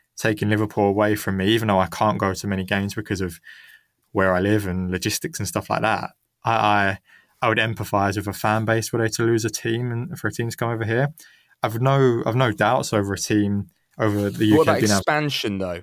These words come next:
Speaker 2: 'Cause that's what I thought. Did you? I mean, w-, I mean, did I think differently to you? I assumed he
Speaker 1: Yeah,
Speaker 2: meant
Speaker 1: no, you,
Speaker 2: an
Speaker 1: I
Speaker 2: expand-,
Speaker 1: think, yeah,
Speaker 2: the exp-,
Speaker 1: I
Speaker 2: an, a new division rather than a, you know.
Speaker 1: Yeah, this is the thing. I wasn't too sure that he meant, whether he meant bringing a couple of teams,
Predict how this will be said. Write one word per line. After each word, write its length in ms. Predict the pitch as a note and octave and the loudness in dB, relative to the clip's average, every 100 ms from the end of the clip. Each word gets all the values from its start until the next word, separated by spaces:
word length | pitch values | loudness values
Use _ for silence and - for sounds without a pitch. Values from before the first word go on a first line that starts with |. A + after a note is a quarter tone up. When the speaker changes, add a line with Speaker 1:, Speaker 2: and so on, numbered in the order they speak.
| - | -4
Speaker 2:
'Cause 100 | C3 | 0
that's 180 | D#3 - | 2 2
what 100 | C3 | 4
I 180 | C#3+ | 4
thought. 320 | C#3+ - F2 D#2+ | 2 -2 -4 -4
Did 120 | C3 | 0
you? 180 | C3+ - | 0 0
I 80 | C3 | 0
mean, 200 | C3 B2+ | 2 2
w-, 120 | C3+ | 2
I 60 | C3+ | 2
mean, 100 | C3+ | 0
did 120 | C#3 | 2
I 300 | C3+ C3+ G#2+ B1 - | 2 2 0 -4 -4
think 240 | C#3+ B2 | -4 0
differently 380 | C#3 C3+ D3 C#3+ | -2 -2 -2 -2
to 120 | C#3+ | 0
you? 220 | D3 D#3+ | 0 2
I 180 | B2+ C#3 | 2 2
assumed 380 | C#3+ C3+ B2+ A2+ | 0 0 0 2
he 60 | A#2+ | 4
Speaker 1:
Yeah, 40 | F#3 | 4
Speaker 2:
meant 40 | G3 | 6
Speaker 1:
no, 80 | G3+ | 6
you, 260 | F3 E3 D#3+ _ _ - | 6 6 2 _ _ -6
Speaker 2:
an 80 | B2 | -4
Speaker 1:
I 40 | |
Speaker 2:
expand-, 360 | A#2+ - C#3 B2+ | -2 0 2 4
Speaker 1:
think, 60 | F3+ | 4
yeah, 120 | D3+ B2+ | 4 4
Speaker 2:
the 80 | E3 | 2
exp-, 80 | A2+ | 0
Speaker 1:
I 40 | |
Speaker 2:
an, 100 | A#2 | 0
a 60 | A#2+ | 0
new 300 | B2+ C3 B2+ | 2 4 4
division 400 | A2+ G2+ G2 G#2 | 2 0 -2 0
rather 240 | G#2+ G#2 | 2 2
than 180 | G2+ G#2 | 0 0
a, 240 | G2 G2 - _ _ | 0 -2 -4 _ _
you 100 | A#2+ | -6
know. 160 | G2+ F2+ - _ _ _ _ _ _ _ _ _ _ _ _ _ _ _ _ | -6 -6 -12 _ _ _ _ _ _ _ _ _ _ _ _ _ _ _ _
Speaker 1:
Yeah, 160 | - F3+ | 2 6
this 180 | G3+ - | 6 4
is 140 | G3+ | 2
the 80 | E3 | 4
thing. 160 | D#3+ | 4
I 60 | B2 | 4
wasn't 260 | B2 C3 C#3 | 4 2 0
too 120 | A#2+ | 0
sure 220 | - A2 | 2 2
that 80 | G#2 | 2
he 60 | |
meant, 260 | G2+ G#2 A#2 | 2 0 2
whether 260 | G#2+ G#2 G#2+ | 2 2 0
he 60 | |
meant 380 | G#2+ G2+ G2+ F3+ - _ _ _ _ - - | 2 0 0 -4 -10 _ _ _ _ -20 -2
bringing 260 | B2+ B2 | -2 0
a 60 | A2 | -2
couple 240 | - A2+ | -2 -4
of 80 | G#2+ | -2
teams, 380 | - A2 G#2 - | -2 -2 -2 -8